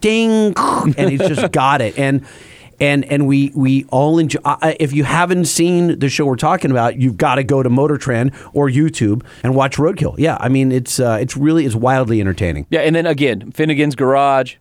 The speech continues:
Speaker 2: He also has his little side deal, Finnegan's Speed Marine. He's got Roadkill. He's got his Kibby and Finnegan Show podcast. I mean, that guy is doing more than the rest of us, and I feel like we're really busy.
Speaker 1: <laughs>
Speaker 2: Plus,
Speaker 1: Yeah.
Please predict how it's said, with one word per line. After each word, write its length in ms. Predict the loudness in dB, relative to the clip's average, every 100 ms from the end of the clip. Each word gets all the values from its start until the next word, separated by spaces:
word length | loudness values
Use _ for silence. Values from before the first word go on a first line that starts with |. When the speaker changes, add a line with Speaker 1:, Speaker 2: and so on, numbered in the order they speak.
| -2
Speaker 2:
He 80 |
also 180 | -2 0
has 100 | -2
his 80 | 0
little 120 | -2
side 340 | 0 0 0 0
deal, 160 | 0
Finnegan's 340 | 0 0 -2 -2
Speed 260 | -2 -2
Marine. 500 | 0 0 0 0 0
He's 140 | -2 -2
got 180 | -2
Roadkill. 460 | 0 0 0 0 0
He's 100 | 0
got 240 | 0 0 0
his 200 | -4 -4
Kibby 380 | -2 0 2
and 100 | 0
Finnegan 280 | 0 -2 -2
Show 180 | 0 -2
podcast. 560 | 0 -2 0 0 0 -2 -10 -20 -10
I 100 | -4
mean, 200 | 0 0 0
that 160 | -2 0
guy 200 | 2 2
is 120 | 2
doing 160 | 0
more 280 | 2 2 0 -4 _
than 160 | -4 -2
the 80 | 0
rest 220 | 0 -2
of 100 | 0
us, 300 | 2 2 0
and 120 | -2
I 80 | -2
feel 160 | 0 0
like 120 | 0
we're 200 | 0 0
really 220 | 0 0
busy. 340 | 0 -2 -4
Speaker 1:
<laughs> 200 | -4 -4
Speaker 2:
Plus, 200 | -2 -2
Speaker 1:
Yeah. 60 | -2